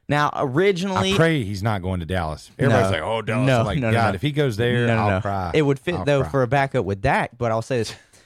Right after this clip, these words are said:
Speaker 2: <laughs>
Speaker 1: I ha-, originally one of my two teams was the Chargers until they came out and said that they were going to commit to Tyrod 'cause I know they need to sell tickets.
Speaker 2: Yeah.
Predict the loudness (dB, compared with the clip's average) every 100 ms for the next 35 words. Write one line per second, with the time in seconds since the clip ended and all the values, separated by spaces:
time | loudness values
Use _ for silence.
0 | -8 -4 -4 -6 -2 2 2 0 -4 _
1 | -2 2 4 2 0 -2 -2 -2 -2 -4
2 | -2 -2 0 -2 -2 -4 -4 -2 0 2
3 | 2 0 -2 -2 0 0 0 -2 -4 -2
4 | -4 -4 -2 -2 -2 -4 -2 -2 -2 -4
5 | -4 -2 -4 -4 -4 -2 -2 -2 -4 -6
6 | -2 0 0 -2 -4 -4 -2 0 -2 -2
7 | -4 -6 -2 -2 -2 -2 -2 -2 -6 -8
8 | -16 _ -10 -8